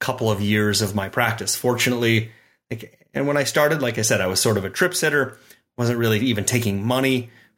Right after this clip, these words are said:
for the work that I was doing. It was just an opportunity to hold space and, and be supportive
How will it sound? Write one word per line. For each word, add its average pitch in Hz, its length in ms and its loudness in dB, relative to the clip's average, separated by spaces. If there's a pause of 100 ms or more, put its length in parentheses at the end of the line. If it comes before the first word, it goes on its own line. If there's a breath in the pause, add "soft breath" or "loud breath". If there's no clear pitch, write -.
(120)
for 117 580 0
the 117 80 -2
work 117 220 2
that 110 100 0
I 107 80 2
was 107 140 0
doing. 110 400 2
It 110 80 -6
was 101 180 0
just 110 220 0
an 113 60 -4
opportunity 113 720 0
to 104 100 -2
hold 107 200 -2
space 107 460 0
and, 95 260 0
and 98 200 -2
be 101 100 0
supportive 98 600 0